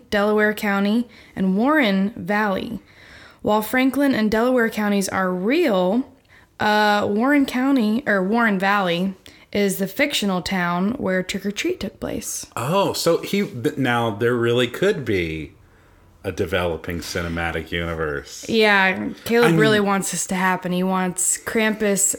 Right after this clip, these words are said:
Speaker 1: and Sam to fight or team up or something.
Speaker 2: Yeah, I don't know. I've,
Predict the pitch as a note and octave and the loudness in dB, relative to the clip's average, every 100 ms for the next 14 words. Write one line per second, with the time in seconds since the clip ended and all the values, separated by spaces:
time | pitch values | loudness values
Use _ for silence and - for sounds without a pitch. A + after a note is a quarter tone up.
0 | - F#3 F3+ F3+ E3+ - G#3 G3 F3 E3+ | -4 -2 0 -2 -2 -2 0 0 0 -2
1 | E3+ - F#3+ F3+ D#3+ - - - - - | -4 -4 -2 -2 -2 -8 -12 -10 -10 -10
2 | - - E3+ G#3 F4+ - - G3 F#3 F3+ | -10 -8 -2 0 2 0 -4 -2 -2 -2
3 | - A#3 A#3 F4 - - - C#4 E4 D#4+ | 0 2 2 0 -4 -10 -8 -4 -2 -2
4 | D#4 F4+ F4 - C#3+ D#3+ A3 D#3+ F#3 G#3 | -4 -6 -8 -10 -4 0 2 2 2 2
5 | G#3+ D#3 F2 A2 A2 | 2 0 0 2 2